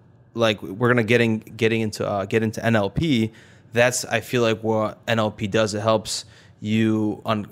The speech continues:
like, demask all those layers from your subconscious, from your body that maybe is creating depression, and tap into who you really are. And there's that infinite space that you can change,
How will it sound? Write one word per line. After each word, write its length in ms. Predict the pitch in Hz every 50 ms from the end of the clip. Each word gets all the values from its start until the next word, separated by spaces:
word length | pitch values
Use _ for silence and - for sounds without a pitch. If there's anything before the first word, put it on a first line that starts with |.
| - -
like, 340 | 107 104 98 95 - - - 113
demask 720 | 101 - 117 117 113 113 117 117 117 117 113 - - -
all 140 | 117 113 110
those 220 | 104 107 101 101
layers 460 | 101 107 113 110 110 110 107 104 98
from 360 | - - - 107 104 104 104 101
your 80 | 107
subconscious, 720 | - - - 110 - - - 113 107 110 107 - 107 101
from 180 | - - 104 104
your 100 | 104 104
body 440 | 98 - 107 107 110 110 107 107 101
that 300 | 104 104 104 - - - - - - _ _ -
maybe 220 | - 107 98 107
is 100 | 98 -
creating 280 | - - 113 110 107 107
depression, 480 | 104 - - 113 113 117 - - 110
and 100 | 101 104
tap 260 | - - 113 107 -
into 280 | 110 104 104 - - 101
who 180 | 101 - - 113
you 180 | 107 107 107 104
really 280 | 104 107 104 101 101
are. 220 | 101 104 107 104 98
And 140 | 98 101
there's 240 | 101 107 107 101 104
that 200 | 107 101 92 -
infinite 460 | - 110 104 - - 107 104 101 98
space 400 | - - - - 107 104 101 -
that 80 | - 101
you 60 | 98
can 160 | - 101 98
change, 580 | 101 - - 104 101 101 95 95 92 - - -